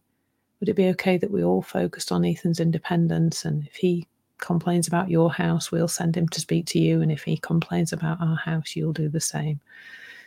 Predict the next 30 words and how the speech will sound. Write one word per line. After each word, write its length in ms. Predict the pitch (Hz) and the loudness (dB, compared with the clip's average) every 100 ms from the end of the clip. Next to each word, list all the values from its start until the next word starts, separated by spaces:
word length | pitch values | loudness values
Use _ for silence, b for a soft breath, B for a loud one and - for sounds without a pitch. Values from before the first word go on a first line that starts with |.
| - | 6
So 140 | 214 202 | 12 12
we 80 | |
can 240 | 208 214 202 | 12 12 10
still 580 | - - 202 208 202 - | 10 8 10 10 8 6
ask 520 | 180 165 - - - | 4 4 2 -2 -2
for 160 | - 165 | 0 2
what 240 | 160 - | 2 2
we 100 | 160 | 2
want. 300 | 160 151 151 | 4 4 2
We 140 | - 165 | 0 2
can 180 | 165 | 2
still 220 | 156 - 160 | 2 0 -2
express 400 | 165 - 165 - | -2 -6 -6 -6
preferences. 720 | - - 165 165 - 160 - _ _ _ _ _ _ _ - - - | -6 -4 -4 -4 -6 -8 -12 _ _ _ _ _ _ _ -20 -10 8
But 180 | 180 165 | 8 10
they 160 | 165 | 8
have 260 | 165 180 165 | 6 4 2
so 260 | - 170 170 | 4 4 4
much, 320 | 160 190 - B B | 2 0 -6 B B
they 80 | 185 | 4
are 60 | |
so 160 | 170 180 | 8 6
much 160 | 160 - | 4 0
better 280 | 147 - | -2 0
articulated 920 | 151 139 - 190 - 190 175 147 - 160 | 0 0 -2 -2 -2 -4 -4 -4 -6 -4
when 160 | - | -4
they 100 | - | -4
come 240 | 147 - 147 | -6 -6 -6
from 260 | - 160 | -4 -2
that, 160 | 160 - | -2 -4